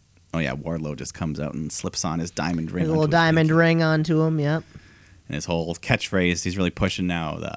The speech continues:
Speaker 1: "I'm better than you!"
Speaker 2: Well,
Speaker 1: And you
Speaker 2: that's,
Speaker 1: know it.
Speaker 2: that's the theme song.
Speaker 1: They added that
Speaker 2: I,
Speaker 1: into
Speaker 2: uh,
Speaker 1: his theme this week.
Speaker 2: I know, 'cause it was right after, 'cause it was weird, 'cause it was right after he and his promo said, "I'm
Speaker 1: Yeah.
Speaker 2: better than you."
Speaker 1: <laughs>
Speaker 2: And then he drops the mic, and then you hear, "I'm better than you." <laughs> I'm like, "What?
Speaker 1: Yeah.
Speaker 2: What just happened?"
Speaker 1: So they added that little part. But
Speaker 2: Yeah.
Speaker 1: that's fine.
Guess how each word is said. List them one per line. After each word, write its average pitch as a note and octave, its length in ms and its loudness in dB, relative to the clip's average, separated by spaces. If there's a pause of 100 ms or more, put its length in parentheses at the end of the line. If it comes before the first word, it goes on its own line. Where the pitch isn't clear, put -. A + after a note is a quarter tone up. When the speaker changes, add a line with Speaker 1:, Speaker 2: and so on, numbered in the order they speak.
Speaker 1:
"I'm D#3 300 6
better A#3 340 10
than A#3+ 160 8
you!" D4 340 10 (160)
Speaker 2:
Well, G#3 140 10
Speaker 1:
And F#3+ 80 6
you A#3+ 60 8
Speaker 2:
that's, A#2 300 6
Speaker 1:
know G#2+ 200 4
it. - 60 -2 (100)
Speaker 2:
that's G3 300 4
the F3 100 4
theme D4 340 6
song. F#2 460 0 (680)
Speaker 1:
They F#2+ 120 4
added D#3+ 240 8
that D3 160 10
Speaker 2:
I, E3+ 40 10
Speaker 1:
into E3 140 10
Speaker 2:
uh, - 20 10
Speaker 1:
his C3+ 120 6
theme A2+ 280 6
this G#2+ 200 2
week. F3+ 100 6
Speaker 2:
I G3+ 140 8
know, B3 200 8
'cause A3+ 160 6
it A#3 60 8
was A3+ 160 8
right A3 400 6
after, G3 520 4
'cause G#3 140 6
it G3+ 40 8
was G3 140 8
weird, G#3+ 320 4
'cause F#3 160 4
it E3+ 40 6
was E3 140 4
right F3 340 4
after G3+ 300 4
he F#3+ 320 2
and E3 80 6
his C#3 80 4
promo E3 480 6
said, C3 460 2
"I'm C3 180 4
Speaker 1:
Yeah. B2+ 200 8
Speaker 2:
better C3 100 6
than B2+ 220 6
you." B2 260 6
Speaker 1:
<laughs> D#3 200 6
Speaker 2:
And D#3 240 8
then G#3 80 8
he A3 60 8
drops G#3+ 380 6
the A3 60 6
mic, G#3 340 8
and F3+ 160 8
then G3 120 8
you F#3+ 120 10
hear, F#3 420 8
"I'm A#3 240 0
better A#3+ 300 6
than A#3+ 160 8
you." B3 200 12
<laughs> E4 220 4
I'm - 180 -8
like, - 120 -8
"What? - 200 -6
Speaker 1:
Yeah. A#2 220 4
Speaker 2:
What A2 100 -2
just F#3+ 120 -4
happened?" A#3 180 -2
Speaker 1:
So A2+ 140 -2
they D3+ 180 6
added C3 260 6
that G#2+ 180 4
little F2+ 160 -2
part. F2+ 380 -6
But D3 80 -4
Speaker 2:
Yeah. C#3+ 240 2
Speaker 1:
that's - 160 -8
fine. A2+ 240 -12